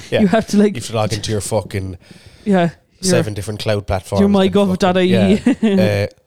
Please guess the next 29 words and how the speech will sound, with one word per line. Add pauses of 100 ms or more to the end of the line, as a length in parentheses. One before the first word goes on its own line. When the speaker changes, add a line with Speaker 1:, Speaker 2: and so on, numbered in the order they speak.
Speaker 1:
suck
a
dick. (280)
Um, (800)
Speaker 2:
<laughs>
Speaker 1:
I, (120)
like,
on
fr-,
on,
uh, (180)
Friday
when
I
was
doing
the
quiz
in
the
yacht
club,
they'd
sent
on
questions
they
wanted
asked.